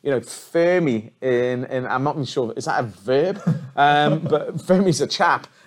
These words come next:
Speaker 1: Um, he's, uh, Enrico Fermi was the, um, uh, a guy who won the Nobel Prize for Physics back in nineteen sixty-three. He was on the, uh, the Manhattan Project as one of the developers of the atomic bomb. Um, he was also gained fame,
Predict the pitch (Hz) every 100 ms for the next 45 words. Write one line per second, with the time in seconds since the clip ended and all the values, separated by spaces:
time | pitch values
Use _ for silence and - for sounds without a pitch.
0 | - 139 139 143 143 170 170 139 - 139
1 | 139 151 170 165 - 151 139 131 131 127
2 | 143 131 123 123 127 123 120 - _ _
3 | - 120 117 123 123 139 131 139 131 135
4 | 127 123 123 131 131 123 - 123 120 117
5 | - 120 110 - 147 127 120 95 - 131
6 | 123 120 139 123 - 135 - 120 - 147
7 | 135 120 135 131 127 127 123 117 - -
8 | _ 123 131 135 - 156 127 139 139 127
9 | 139 127 127 117 131 117 113 123 131 117
10 | 127 110 117 113 - 131 120 - 139 135
11 | 131 - _ - 139 139 139 156 180 180
12 | 156 151 131 175 175 175 139 123 127 143
13 | 131 123 - - 156 156 135 117